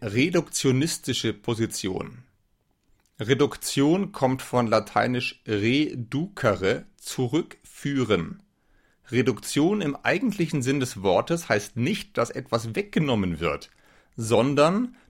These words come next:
dass etwas auf etwas anderes zurückgeführt wird. Alles, was wir der Seele zuschreiben, existiert wirklich. Denken, fühlen, wahrnehmen und so weiter. Aber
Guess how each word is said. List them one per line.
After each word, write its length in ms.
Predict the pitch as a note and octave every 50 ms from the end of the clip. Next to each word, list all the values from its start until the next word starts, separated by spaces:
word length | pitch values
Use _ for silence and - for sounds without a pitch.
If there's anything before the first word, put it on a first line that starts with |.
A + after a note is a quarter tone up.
| _ _
dass 240 | - C3+ C3 C3 - -
etwas 560 | B2+ C3+ C3+ - - C#3+ C#3+ C#3+ - - - -
auf 320 | A#2 A#2+ C3 C#3 - - _
etwas 400 | - C3+ C3+ - - C3+ C3+ -
anderes 680 | - - F3+ A3+ A#3+ G#3+ F#3+ E3+ C3 C3 C3 B2 - -
zurückgeführt 1080 | - - - D3 C#3 B2+ B2+ F3 A#3 - - - - A#2+ - - - G#2+ G#2 - - -
wird. 300 | G2 - - - - - _ _ _ _ _ _ _ _ _ _ _ _ _ _ _ _ _ -
Alles, 580 | A2+ C3 D#3+ F#3+ A3 G#3+ G3 - - - - -
was 260 | B2+ A2+ A#2+ - -
wir 100 | C3+ B2
der 140 | A#2+ A#2 A2
Seele 460 | G#2 G2+ G#2 G#2+ A2 A2+ A#2+ A#2+ A#2 - _ _
zuschreiben, 840 | - - - F3 - - - - - G2 F2+ F2 F#2 G2 B2 C3 B2+
existiert 640 | - A2+ G#2 - - A2+ - - - C#3+ C#3+ - D3
wirklich. 580 | E3 G3+ G3+ - - - - - - - - _ _ _ _ _ _ -
Denken, 440 | G#2 G#2 A2 A2 - - B2 B2
fühlen, 400 | B2 - - G#2+ G#2+ A#2 B2 A2+
wahrnehmen 600 | F#2 G2 G2 A#2+ C3 B2 G#2+ F#2 E2+ E2+ E2+ E2 - _ _ _ -
und 120 | A#2+ A2+
so 140 | - C3 A#2
weiter. 360 | A#2 G#2 G#2 - - - - - -
Aber 580 | - B2 F3+ A3+ G#3 D3+ - D#2+ - - D4+